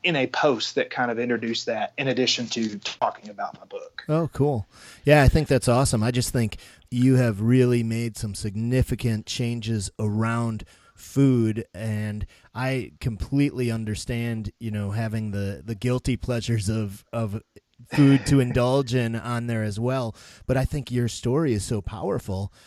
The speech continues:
Speaker 2: And so for people to realize that you're not just this food junkie and that's all you do and that's why you have this blog,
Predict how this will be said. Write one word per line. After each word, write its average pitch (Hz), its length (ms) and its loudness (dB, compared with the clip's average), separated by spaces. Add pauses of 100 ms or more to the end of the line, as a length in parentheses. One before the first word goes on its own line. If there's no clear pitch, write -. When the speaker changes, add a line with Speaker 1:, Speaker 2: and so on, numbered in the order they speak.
(200)
Speaker 2:
And 110 360 -4
so 117 260 2
for 110 180 -2
people 139 300 2
to 113 60 2
realize 113 640 0
that 107 220 -2
you're 117 140 -2
not 123 220 -4
just - 260 -6
this 107 180 -4
food 135 320 2
junkie 107 400 -4
and 107 120 -6
that's 107 180 -8
all 113 140 -4
you 107 140 -2
do 107 180 -2
and 104 100 -4
that's 101 180 -6
why 107 100 -4
you 101 100 -4
have 104 140 -4
this 95 180 -8
blog, 107 440 -4